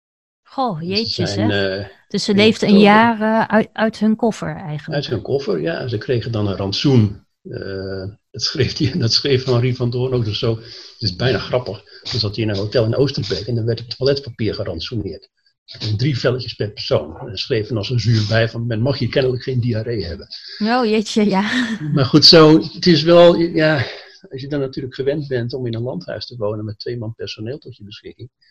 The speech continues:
Speaker 2: En je moet dan ineens met een koffertje en met taxis en, eh, alles, eh, rond gaan reizen. Dat moet wel een heel zwaar dopper geweest zijn voor ze. Zeker op hun leeftijd. En, eh,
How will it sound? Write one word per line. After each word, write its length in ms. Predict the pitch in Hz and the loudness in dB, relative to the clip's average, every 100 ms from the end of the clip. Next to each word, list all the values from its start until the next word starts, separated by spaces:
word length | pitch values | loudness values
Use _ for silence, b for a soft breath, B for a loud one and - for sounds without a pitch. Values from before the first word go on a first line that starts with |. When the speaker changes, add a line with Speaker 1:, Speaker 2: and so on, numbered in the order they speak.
| _ _ | _ _
Speaker 2:
En 120 | - 120 | -16 -14
je 80 | 127 | -12
moet 120 | 110 | -10
dan 160 | 127 | -8
ineens 300 | 131 110 107 | -6 -6 -6
met 160 | 110 98 | -6 -8
een 80 | 117 | -4
koffertje 480 | 135 120 - - 107 | -6 -6 -6 -2 0
en 140 | 107 | 0
met 180 | 104 - | -2 -4
taxis 480 | 123 - - 107 104 | -6 -4 -4 -4 -2
en, 340 | 117 107 110 | -2 0 0
eh, 360 | 107 101 107 110 | -2 -2 -4 -4
alles, 400 | 113 107 - - | -6 -6 -6 -4
eh, 280 | 104 98 101 | -4 -2 -4
rond 200 | 117 156 | -4 -4
gaan 140 | 127 | -2
reizen. 380 | 107 85 95 117 | -2 -2 -4 -8
Dat 140 | 123 135 | -8 -8
moet 100 | 123 | -6
wel 160 | 143 | -4
een 60 | 139 | -4
heel 160 | 160 | -4
zwaar 560 | 156 165 151 160 151 131 | -4 -6 -4 -4 -4 -4
dopper 260 | 139 135 123 | -4 -4 -8
geweest 300 | 107 - - | -8 -10 -10
zijn 140 | 90 _ | -12 _
voor 140 | 107 | -20
ze. 120 | _ _ _ b b b b b | _ _ _ b b b b b
Zeker 300 | - 117 104 | -2 -2 -2
op 100 | 107 | -4
hun 140 | 107 | -4
leeftijd. 520 | 92 117 - 69 - - _ _ _ _ _ _ _ _ _ _ _ _ - - | -4 -6 -6 -10 -10 -18 _ _ _ _ _ _ _ _ _ _ _ _ -20 -20
En, 340 | - 113 - 85 | -12 -12 -10 -12
eh, 400 | 90 95 98 | -10 -8 -8